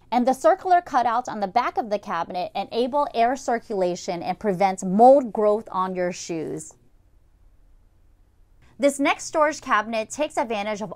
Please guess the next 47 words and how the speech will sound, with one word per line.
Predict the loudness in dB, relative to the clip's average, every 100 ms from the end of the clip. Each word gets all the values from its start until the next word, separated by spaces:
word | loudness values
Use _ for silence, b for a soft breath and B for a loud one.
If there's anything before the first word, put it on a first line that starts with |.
| 4
all | 4 4
of | 2
that | 0 0
vertical | -2 -2 -2 -4
height | -2 -2 -2
on | -4
the | -4
walls, | -2 0 0 -2 b b b
plus | 6 6 6 0
it | -4 -2
features | -6 -2 -4 -4
a |
handy | -6 -4 -2 0 -2 -4
dandy | -4 -4 -4 -6 -6
mirror | -6 -6 -4 -6
so | -6 -10
you | -10
can | -12 -8
check | -2 -2 -2
yourself | -6 -4 -4 -6
out. | -10 -12 -18 _ _ b
With | 0
this | 0 -4
type | -4 -4
of | -4
design, | -8 -6 -4 -4 -6 -8
it's | -8
the | -8
perfect | -8 -4 -4 -4 -8
solution | -4 -2 -2 -4 -8 -8
for | -6 -6
those | -6 -8
small | -4 2 4 4 2
entryways. | -4 -8 -8 -8 -8 -10 -16 -20 _ -8
If | 0
you | 2
have | 2
a |
larger | 2 0 0 -2
entryway | -4 -4 -8 -8 -4 -2 -2 -2
and | -6 -4
a |
lot | -2 -2 -2
more | -4 -6
shoes | -6 -6 -6 -6
to | -6
hold, | -4 -2 -4